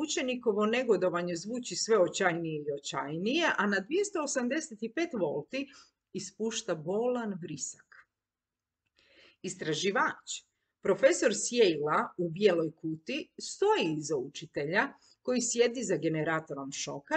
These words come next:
i mirno daje niz unaprijed pripremljenih poticaja poput „Molim vas, nastavite” ili „Pokus zahtijeva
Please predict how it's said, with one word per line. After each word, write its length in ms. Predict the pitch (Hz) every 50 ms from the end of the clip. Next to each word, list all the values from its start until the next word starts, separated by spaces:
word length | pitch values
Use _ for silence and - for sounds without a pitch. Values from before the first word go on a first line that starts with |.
| 330 - -
i 120 | 294 311
mirno 800 | 320 339 381 403 415 403 320 - 156 143 160 143 139 139 - - _ _
daje 600 | 165 156 175 170 170 160 160 156 156 156 156 160
niz 500 | 170 190 220 226 226 220 226 202 214 - - - - - _ _ _ _
unaprijed 760 | - 247 254 262 320 381 403 - - 339 262 202 175 156 -
pripremljenih 760 | - 165 151 156 - - 196 220 233 226 214 196 196 196 - -
poticaja 760 | 175 175 160 - - 156 - - 160 147 147 151 151 147 147 147 -
poput 420 | - 156 151 151 - 156 147 - - _ _ _ _ _ _ _ _
„Molim 320 | - 277 262 208 170 156 151
vas, 180 | 156 151 - 208
nastavite” 680 | 202 202 - - 269 - - - - - _ _ _ - - _ _ _ _ _ _ _
ili 400 | - 208 196 196 175 - - - _ _ _ _ _ _ _ _ _ _ _ _ _ _ _
„Pokus 340 | 240 269 262 254 226 208 170
zahtijeva 960 | 175 170 160 190 175 - - - - 320 339 254 165 151 143 143 143 -